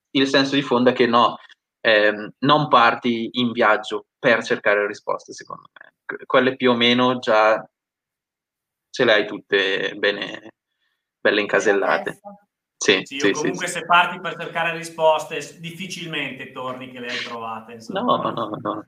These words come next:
Speaker 1: no, assolutamente, sono, sono d'accordo. Anche perché se sei il genere di persona che a un certo punto della sua vita decide che prende, molla tutto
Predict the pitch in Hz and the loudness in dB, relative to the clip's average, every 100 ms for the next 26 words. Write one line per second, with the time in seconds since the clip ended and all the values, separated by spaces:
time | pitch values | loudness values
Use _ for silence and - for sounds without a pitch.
0 | _ - 113 110 113 120 120 113 101 - | _ 4 6 8 6 4 4 2 2 2
1 | 127 120 113 - 120 117 110 110 120 - | 4 6 6 4 4 6 4 4 2 4
2 | 107 - - _ 165 170 160 131 143 127 | 4 2 -6 _ 2 4 4 2 2 2
3 | 127 151 185 147 135 131 135 143 127 120 | 4 4 4 2 0 2 4 4 2 0
4 | 110 - 117 120 113 135 - 131 127 143 | 0 0 0 -2 -4 -4 -2 0 4 4
5 | 139 127 139 147 143 139 151 135 110 107 | 2 -2 -2 0 2 2 2 0 -2 0
6 | 107 123 - 123 - - 104 - 131 123 | 2 0 0 -2 -2 0 -2 2 4 4
7 | 123 123 120 131 139 139 127 120 _ 123 | 4 2 4 4 4 2 -4 -10 _ -2
8 | 123 | -2